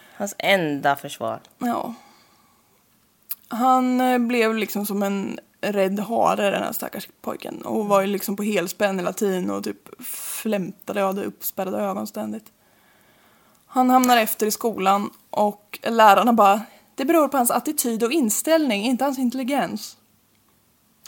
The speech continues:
Speaker 2: Prova att leva under ständigt hot ska du få se hur intelligent du känner dig. Arthur föll ofta tillbaka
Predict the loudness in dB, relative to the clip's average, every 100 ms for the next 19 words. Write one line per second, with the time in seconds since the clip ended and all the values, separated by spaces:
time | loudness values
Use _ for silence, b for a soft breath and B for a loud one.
0 | -16 -6 -4 -2 -2 -2 -4 -2 4 4
1 | 4 2 0 -2 -4 -4 -6 -4 -4 -4
2 | -6 -6 -4 -4 -6 -12 -10 -14 b b
3 | b b b b b b b b b _
4 | _ _ 2 2 2 -2 0 0 0 -2
5 | -2 2 2 2 -6 _ -2 4 4 2
6 | 2 4 4